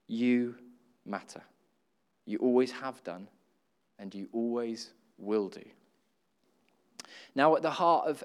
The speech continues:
every form of suffering, I believe this message is totally relevant.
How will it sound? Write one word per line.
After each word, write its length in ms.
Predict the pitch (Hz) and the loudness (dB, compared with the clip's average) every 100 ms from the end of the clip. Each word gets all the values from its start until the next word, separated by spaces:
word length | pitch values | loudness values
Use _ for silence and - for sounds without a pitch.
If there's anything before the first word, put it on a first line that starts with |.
| - | -2
every 540 | 147 139 151 143 143 | -2 -2 -6 -4 -4
form 520 | - - 131 120 113 | -8 -2 0 2 0
of 140 | - 98 | -6 -10
suffering, 640 | - 131 - - 98 95 - | -10 -10 -10 -10 -8 -8 -8
I 180 | 117 | -8
believe 340 | 117 107 101 98 | -6 -6 -6 -8
this 200 | 101 - | -12 -10
message 380 | 101 - 95 92 | -14 -14 -16 -14
is 200 | 92 - | -14 -16
totally 580 | - - 110 101 - 87 | -20 -12 -10 -10 -12 -12
relevant. 400 | 90 90 90 104 | -10 -12 -12 -16